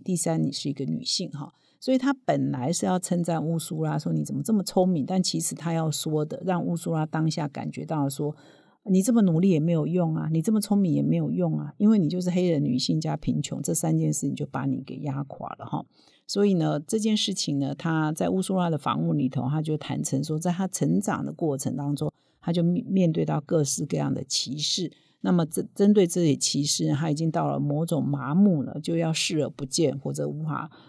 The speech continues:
无法很坦然的这种情况哈。但是乌苏拉有一个特质哈，就是说他刚好就，呃，功课啊，他的成绩是非常好的，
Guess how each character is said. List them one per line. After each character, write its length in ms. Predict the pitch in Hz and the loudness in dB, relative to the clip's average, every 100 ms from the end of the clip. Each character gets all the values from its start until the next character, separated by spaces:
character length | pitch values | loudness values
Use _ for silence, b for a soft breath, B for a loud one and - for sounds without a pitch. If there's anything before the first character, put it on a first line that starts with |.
| B | B
无 180 | - 160 | -8 -6
法 320 | 160 143 131 | -2 -2 0
很 300 | 131 151 - | 0 -2 -2
坦 240 | 151 - 131 | -4 -2 -2
然 220 | - - | -2 -4
的 80 | 160 | -4
这 100 | 151 | -2
种 160 | 156 127 | 0 0
情 280 | - 135 151 | 0 0 -2
况 260 | - 143 | -2 -2
哈。 140 | 139 - _ _ - | -2 -4 _ _ -2
但 160 | 277 | 2
是 100 | 269 | 4
乌 160 | 262 254 | 4 4
苏 200 | 247 233 | 4 4
拉 200 | 214 214 | 6 6
有 140 | 151 | 4
一 40 | 147 | 2
个 100 | 160 | -2
特 260 | - 180 | 2 2
质 240 | 151 - - | 2 -2 -2
哈， 140 | 139 | -2
就 140 | 151 165 | 0 -2
是 60 | |
说 280 | 165 165 160 B B B _ | 0 0 0 B B B _
他 260 | - 214 | 2 2
刚 260 | 208 202 202 | 4 4 4
好 140 | 190 | 4
就， 160 | 143 170 156 - | 2 0 0 0
呃， 140 | - 156 | -2 0
功 260 | - 220 | 4 6
课 280 | 226 - 180 | 6 4 -2
啊， 160 | 143 156 | -4 -12
他 160 | - 180 | -6 0
的 80 | 170 | 0
成 260 | - 143 | 0 0
绩 160 | 147 160 | 0 0
是 160 | 156 147 | -2 0
非 160 | 151 | 0
常 180 | 143 - | 0 -4
好 240 | 135 - - | -6 -6 -8
的， 160 | - | -12